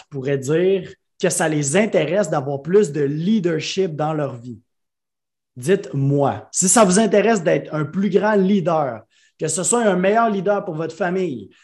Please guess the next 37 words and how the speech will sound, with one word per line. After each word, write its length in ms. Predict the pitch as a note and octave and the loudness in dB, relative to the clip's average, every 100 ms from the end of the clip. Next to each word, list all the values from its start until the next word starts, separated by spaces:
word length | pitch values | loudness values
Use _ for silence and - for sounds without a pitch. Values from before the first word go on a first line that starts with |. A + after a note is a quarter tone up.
| _ | _
que 80 | D#3+ | -6
ce 160 | D3+ E3+ | -4 -4
soit 160 | A3 | 0
un 80 | G3+ | 2
meilleur 300 | F3+ G3 G#3+ | 4 4 4
leader 440 | G3 E3+ F#3 F#3+ F3+ | 4 4 4 4 0
pour 100 | C#3+ | -6
vos 320 | D3 D3+ D3+ | -6 -4 -2
amis, 440 | E3 F3 D#3+ - _ _ - | -2 -2 -6 -10 _ _ -12
que 80 | D3 | -8
ce 160 | F3 | -6
soit 360 | D#3+ G3 G#3 G#3+ | -2 2 2 2
un 140 | E3 | -2
meilleur 480 | D#3 F3+ F#3 G3+ G3+ | -2 2 2 2 2
leader 600 | F3 D3+ D#3+ F#3 F#3 D#3+ | 0 -2 0 0 0 -4
dans 200 | C3 E3+ | -6 -6
votre 220 | E3 D#3+ | -6 -8
entreprise 680 | D#3 - C3+ C3+ F3+ F#3+ D3+ - | -10 -8 -10 -6 -4 -2 -4 -4
ou 120 | G3 | -2
dans 140 | E3 | 0
le 60 | D#3 | -4
trading. 560 | C#3 D3+ C3+ B2+ G#2+ F2+ _ _ _ _ _ _ _ _ _ _ - | -4 -4 -2 -4 -8 -14 _ _ _ _ _ _ _ _ _ _ -12
Il 40 | |
y 40 | G#2+ | -10
a 20 | |
beaucoup 240 | B2 C3+ | -8 -6
de 60 | B2 | -4
gens. 420 | C3 F3 A#3+ - - _ _ _ _ _ - - | 0 0 0 -4 -18 _ _ _ _ _ -20 -6
Mais 120 | C3 | -4
je 100 | C3 | -2
vous 160 | B2+ C#3+ | 0 4
annonce 500 | E3+ F#3 A3+ B3+ - | 6 6 4 2 0
que 460 | - E3 G3 G#3+ - _ _ _ _ - | 2 2 2 0 -8 _ _ _ _ -2
un 180 | D3+ | 0
leader, 680 | D#3 G#3 E3 D#3+ F#3 G#3+ F3+ | 4 4 6 6 6 4 2
c'est 220 | - - | -2 -4
seulement 640 | C3+ D#3 D#3 D#3+ F#3 G3+ | -2 -2 -2 -2 -2 -4